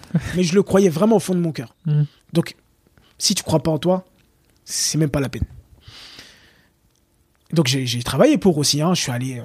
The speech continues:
Speaker 2: m'inscrire dans des écoles, j'ai fait mes doigts, et cetera. Euh, voilà, je me suis inscrit dans les meilleures écoles de Coran, je suis parti à Château-Chinon pour me perfectionner, et cetera. Donc, j'ai, j'ai tout mis en, euh, voilà, j'ai, j'ai travaillé, j'ai
Speaker 1: T'as
Speaker 2: bossé.
Speaker 1: travaillé, ouais,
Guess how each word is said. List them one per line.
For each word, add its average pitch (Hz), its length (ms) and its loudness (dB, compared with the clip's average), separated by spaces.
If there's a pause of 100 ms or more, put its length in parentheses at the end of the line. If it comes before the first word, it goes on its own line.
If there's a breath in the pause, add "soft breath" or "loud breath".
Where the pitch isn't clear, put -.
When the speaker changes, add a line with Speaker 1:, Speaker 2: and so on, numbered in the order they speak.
(140)
Speaker 2:
m'inscrire 135 360 -4
dans 117 120 -14
des 110 220 -14
écoles, 190 460 4
j'ai 135 80 -6
fait 131 120 -14
mes 139 120 -6
doigts, 127 400 -4
et - 40 -6
cetera. 170 540 -2 (460 soft breath)
Euh, 117 100 -8
voilà, 175 400 4
je 113 200 -14
me 127 40 -14
suis 131 100 -6
inscrit 135 220 -6
dans 127 100 -8
les 123 60 -10
meilleures 170 240 4
écoles 160 200 0
de 139 60 -8
Coran, 135 200 -12 (280)
je 185 60 2
suis - 100 -6
parti - 220 -8
à - 20 -4
Château-Chinon 156 460 -2
pour 135 140 -8
me 127 40 -12
perfectionner, 156 560 -2
et 202 80 -4
cetera. 214 380 2
Donc, 147 140 -6
j'ai, 147 120 -4 (140)
j'ai 143 120 -4
tout 247 200 4
mis 277 180 6
en, 170 300 0 (460 loud breath)
euh, 151 180 -10
voilà, 196 220 2
j'ai, 233 160 -8
j'ai 170 160 -4
travaillé, 180 420 -2
j'ai 135 120 -6
Speaker 1:
T'as 156 40 -4
Speaker 2:
bossé. 175 300 4
Speaker 1:
travaillé, 147 180 2
ouais, 131 60 -4